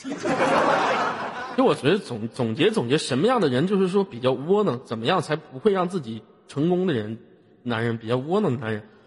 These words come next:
你可以总结总结，不需要把自己的人生规划得那么准，那么细。我这个人最烦的就是人生规划，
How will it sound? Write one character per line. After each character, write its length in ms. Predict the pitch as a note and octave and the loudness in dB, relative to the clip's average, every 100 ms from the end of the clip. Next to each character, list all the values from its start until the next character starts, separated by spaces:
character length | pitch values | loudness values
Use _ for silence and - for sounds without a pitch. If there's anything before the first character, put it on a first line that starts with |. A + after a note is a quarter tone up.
| - - | -16 -8
你 60 | B2 | 0
可 100 | A#3 | 0
以 60 | |
总 200 | - G2+ | 0 -8
结 120 | A2+ | -6
总 180 | C3 A2 | -4 -6
结， 140 | C#2+ - - | -10 -12 0
不 100 | G3 | 2
需 120 | - | 4
要 100 | D#3 | 2
把 120 | A#2+ | -2
自 120 | C3 | -4
己 80 | A#2 | -4
的 80 | A2 | -2
人 180 | G#2+ A2 | -2 -4
生 140 | A#2 | -4
规 160 | A#2 A2+ | -2 -4
划 160 | - | -4
得 80 | A2 | -8
那 140 | A2+ | -6
么 80 | G#2+ | -8
准， 200 | - - - | -10 -18 -8
那 100 | A#2 | -8
么 100 | G#2 | -8
细。 200 | - - A#2 | -16 -12 0
我 140 | A#2 | 2
这 100 | F3+ | 4
个 80 | F#3+ | 2
人 80 | F3 | 2
最 160 | G3+ | 0
烦 240 | - G#2+ A2 | 0 -2 -2
的 60 | |
就 80 | A2+ | -4
是 80 | G#2+ | -6
人 120 | G#2+ | -6
生 200 | G#2+ A#2 | -6 -10
规 200 | A2+ G2+ | -8 -12
划， 160 | - | -12